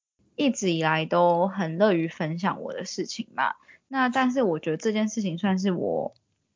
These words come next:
相对没有那么有把握，因为虽然我现在申请到了，可是我的语言的部分还是要，呃，就，就是还很烂，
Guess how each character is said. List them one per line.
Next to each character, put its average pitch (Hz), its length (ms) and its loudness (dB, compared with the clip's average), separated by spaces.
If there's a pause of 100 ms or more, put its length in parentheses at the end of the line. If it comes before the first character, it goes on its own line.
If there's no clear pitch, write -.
(840)
相 254 400 2
对 262 240 4
没 185 120 0
有 208 100 2
那 196 120 0
么 170 140 -2
有 160 200 -4
把 90 340 -6
握， 135 340 -8 (220)
因 330 100 0
为 381 100 2 (200)
虽 - 180 2
然 311 80 4
我 180 100 0
现 208 120 0
在 202 80 4
申 190 220 -2
请 202 240 -6
到 117 220 -2
了， - 60 -12
可 208 180 -4
是 240 120 -4
我 233 160 0
的 180 120 0
语 156 180 -6
言 156 180 -6
的 160 100 -6
部 185 220 0
分 175 320 -2
还 160 200 -8
是 185 580 -6
要， 175 440 2 (460)
呃， 92 400 -12 (340)
就， - 320 -18
就 247 140 4
是 247 80 6
还 208 160 4
很 170 200 -2
烂， 170 240 2